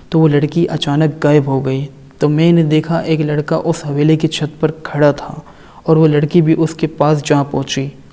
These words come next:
और वो दोनों गायब हो गए। मैंने फिर जल्दी से अपनी साइकिल चलाई और घर का रुख किया। मैं पूरी रात ठीक से सो नहीं पाया। वजह डर ना थी, बल्कि अब मैं उस हवेली का राज जानना चाहता था।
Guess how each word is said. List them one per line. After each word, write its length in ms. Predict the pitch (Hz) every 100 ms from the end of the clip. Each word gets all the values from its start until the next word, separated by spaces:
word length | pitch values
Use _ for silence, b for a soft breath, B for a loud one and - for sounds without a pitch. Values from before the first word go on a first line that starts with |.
| -
और 80 | 156
वो 180 | 147 160
दोनों 380 | 147 147 160 151
गायब 260 | 143 143 139
हो 140 | 131
गए। 240 | 131 131 147 B B B B
मैंने 200 | 165 170
फिर 160 | 170 165
जल्दी 320 | 151 151 165
से 100 | 165
अपनी 180 | 151 151
साइकिल 320 | 151 143 156
चलाई 360 | 147 139 147 151
और 260 | 147 143 -
घर 140 | 151
का 140 | 147
रुख 260 | 143 139 -
किया। 240 | 139 135 147 - B B B B B
मैं 200 | 165 170
पूरी 240 | 156 160 151
रात 360 | 151 156 - -
ठीक 180 | 165
से 120 | - 147
सो 260 | - 156
नहीं 220 | 147 139
पाया। 380 | 135 135 131 135 - B B B B
वजह 280 | 151 151 170
डर 260 | 156 - 160
ना 220 | 165 147
थी, 220 | 151 156
बल्कि 420 | 156 151 147 151
अब 200 | 151 151
मैं 320 | 151 151 151 151 -
उस 220 | 165 -
हवेली 320 | 139 143 151
का 120 | 147 135
राज 240 | 139 139
जानना 300 | 139 135 143
चाहता 340 | 139 131 127
था। 280 | 131 - -